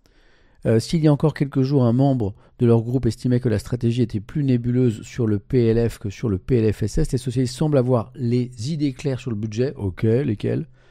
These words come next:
Voilà. Euh, la méthode est la suivante, une fois le P L F S S, la Sécu, adopté, cela va créer des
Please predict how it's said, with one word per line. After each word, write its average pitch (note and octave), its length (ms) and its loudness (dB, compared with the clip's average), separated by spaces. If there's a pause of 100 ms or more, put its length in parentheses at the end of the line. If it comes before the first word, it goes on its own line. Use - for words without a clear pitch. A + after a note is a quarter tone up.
(800)
Voilà. B2 320 -10 (500)
Euh, A2+ 440 -2
la A#2+ 180 0
méthode C3+ 340 2
est B2 60 4
la A2 80 2
suivante, D3+ 400 -2
une D#3+ 180 -2
fois D3+ 220 0
le A#2+ 140 2
P F3+ 180 -2
L D3 240 0
F - 100 -12
S C3 140 -8
S, - 340 -10
la E2 120 -10
Sécu, - 400 -6 (800)
adopté, B2 500 2
cela C3 240 0
va A#2 100 0
créer C#3+ 320 -2
des D3 380 2